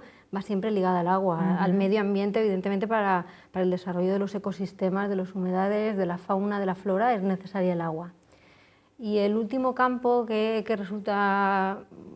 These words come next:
Speaker 1: interesante y que a veces, pues, cuestiona, y el, a la igualdad.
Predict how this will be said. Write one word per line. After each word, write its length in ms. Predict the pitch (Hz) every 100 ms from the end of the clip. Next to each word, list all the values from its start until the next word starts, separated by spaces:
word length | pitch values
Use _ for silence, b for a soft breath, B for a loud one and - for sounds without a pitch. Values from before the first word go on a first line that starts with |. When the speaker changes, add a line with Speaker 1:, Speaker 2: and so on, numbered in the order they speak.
| -
Speaker 1:
interesante 600 | 208 214 196 185 220 214
y 20 |
que 100 | 190
a 60 | 185
veces, 220 | 190 190
pues, 180 | - 180
cuestiona, 280 | 185 185 180
y 160 | 202
el, 260 | 196 202 190
a 140 | 202 190
la 100 | 190
igualdad. 540 | 175 170 180 190 165